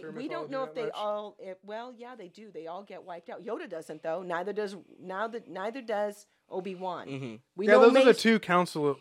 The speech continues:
Speaker 1: I think those are the two council members confirmed alive.
Speaker 2: Right, and hello,
Speaker 1: Yeah.
Speaker 2: Anakin kills Mace Windu, not Palpatine.
Speaker 1: No,
Speaker 2: Let
Speaker 1: Palpatine
Speaker 2: me
Speaker 1: totally
Speaker 2: point
Speaker 1: killed him.
Speaker 2: that
Speaker 3: He,
Speaker 2: out.
Speaker 3: he
Speaker 1: Okay,
Speaker 3: threw an
Speaker 1: so, like,
Speaker 3: assist.
Speaker 1: if,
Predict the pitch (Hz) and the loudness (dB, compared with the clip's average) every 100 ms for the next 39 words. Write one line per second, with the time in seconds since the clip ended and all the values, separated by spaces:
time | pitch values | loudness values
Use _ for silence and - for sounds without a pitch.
0 | 160 170 208 202 202 180 156 185 - 165 | 0 2 6 6 6 4 0 -2 0 0
1 | 160 160 151 143 139 131 139 135 143 143 | 2 2 0 0 -2 -4 -8 -4 -4 -2
2 | 135 127 120 117 107 - _ _ _ 196 | -4 -8 -10 -14 -16 -18 _ _ _ -8
3 | 269 226 - 240 370 339 294 269 247 262 | -4 -4 -2 -2 0 0 -2 -4 -2 4
4 | 311 269 262 - 226 262 330 339 - 294 | 6 6 2 -2 -4 -2 -4 -6 -6 -6
5 | 247 - 240 208 180 190 185 - 196 208 | -6 -6 -6 -6 -8 -10 -10 -10 -10 -10
6 | 180 156 156 165 180 190 196 - - _ | -10 -12 -12 -10 -8 -8 -10 -12 -20 _
7 | _ _ _ _ _ _ _ _ _ _ | _ _ _ _ _ _ _ _ _ _
8 | _ _ 165 170 151 _ 165 - - _ | _ _ -8 -8 -14 _ -20 -20 -20 _
9 | _ _ _ - 359 285 254 277 - 330 | _ _ _ 10 12 12 12 12 10 6
10 | 359 302 339 285 302 285 254 277 240 254 | 6 8 8 8 8 6 8 10 10 8
11 | 262 - 247 247 247 190 165 277 240 269 | 6 2 4 6 6 4 2 8 10 12
12 | 277 294 269 262 233 233 226 240 | 12 10 8 10 10 8 6 4